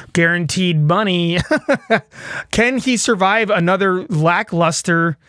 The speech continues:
year, uh, from a win-loss? I mean, dude, we're seven and five. We went from five and oh to seven and five. It's, it's,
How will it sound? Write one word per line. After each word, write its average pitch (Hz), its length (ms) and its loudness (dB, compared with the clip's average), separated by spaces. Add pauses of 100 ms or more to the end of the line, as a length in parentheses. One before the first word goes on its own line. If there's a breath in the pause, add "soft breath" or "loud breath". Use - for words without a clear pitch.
(240 soft breath)
year, 208 600 0 (340 soft breath)
uh, 196 300 2
from 214 260 0
a 214 220 0
win-loss? 226 480 0
I 233 80 0
mean, 247 180 -2
dude, 214 240 -2
we're 226 140 0
seven 170 360 0
and 165 140 0
five. 233 440 -4 (1000 soft breath)
We 190 80 2
went 233 140 0
from 185 140 0
five 214 340 0
and 226 120 2
oh 220 200 2
to 175 80 -2
seven 202 460 0
and 160 160 0
five. - 520 -2 (220)
It's, - 480 -6
it's, - 560 -4